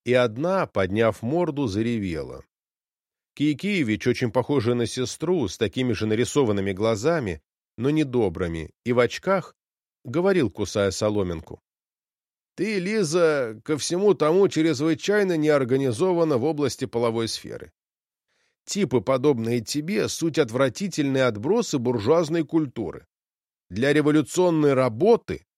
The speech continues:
ты совершенно негодна». Елизавета Киевна с ленивой улыбкой глядела туда, где на лугу в свете опускающегося солнца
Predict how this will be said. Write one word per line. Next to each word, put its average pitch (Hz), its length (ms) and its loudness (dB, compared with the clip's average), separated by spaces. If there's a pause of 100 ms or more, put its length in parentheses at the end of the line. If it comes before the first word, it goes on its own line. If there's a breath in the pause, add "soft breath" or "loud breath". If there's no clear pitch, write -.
ты 151 120 0
совершенно 143 760 -2
негодна». 110 600 -2 (1300)
Елизавета 110 580 0
Киевна 110 380 -2
с - 80 -8
ленивой 123 540 0
улыбкой 113 520 -2 (160)
глядела 123 500 0
туда, 131 360 -4
где 113 180 -2
на 113 80 -2
лугу 123 320 -2
в - 80 -8
свете 107 400 -4
опускающегося 101 960 -2
солнца 123 600 -6